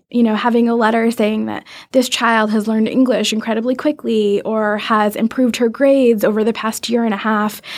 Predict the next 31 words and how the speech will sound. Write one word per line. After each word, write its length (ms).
Um, 640
and 360
now 260
she 200
is 100
getting, 300
like, 400
you 100
know, 400
a 80
mix 260
of 120
A's 260
and 160
B's 420
where 120
she 140
started 340
off 180
getting 300
C's 280
and 160
D's. 440
Those 180
kinds 260
of 140
things 400
just, 400
um, 520
I 80
think, 460